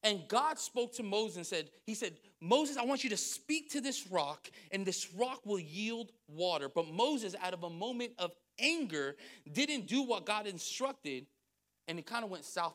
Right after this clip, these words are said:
there. Let's go to Numbers chapter twenty, verse ten and thirteen. It says, "Then Moses and Aaron gathered the assembly together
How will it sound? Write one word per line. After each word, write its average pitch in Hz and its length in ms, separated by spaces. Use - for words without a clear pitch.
there. 123 120
Let's 185 140
go 269 160
to 208 140
Numbers 170 480
chapter 156 480
twenty, 170 400
verse 143 300
ten 196 320
and 170 160
thirteen. 170 280
It 151 100
says, 143 200
"Then 165 320
Moses 285 520
and 202 180
Aaron 147 460
gathered 214 500
the 170 120
assembly 220 460
together 131 520